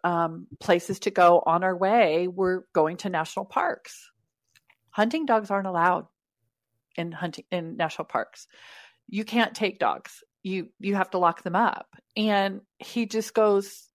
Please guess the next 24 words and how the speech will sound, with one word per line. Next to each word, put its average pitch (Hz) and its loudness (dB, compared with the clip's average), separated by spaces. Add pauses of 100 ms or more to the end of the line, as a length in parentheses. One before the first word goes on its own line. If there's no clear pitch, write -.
(240)
"She's 202 -6
miserable 240 2
when 190 -2
we're 180 -4
driving, 190 0
you 214 -4
know, 190 2
she's - -10
pacing 202 -2
or 175 -2
we 156 -4
put 170 -4
her 160 -2
in - -10
a - -14
crate." 220 -2 (800)
And 220 4
so 214 8 (120)
<laughs> - 0
I'd 202 4
gotten 175 4
all 156 -2
her - -6
shots. - 2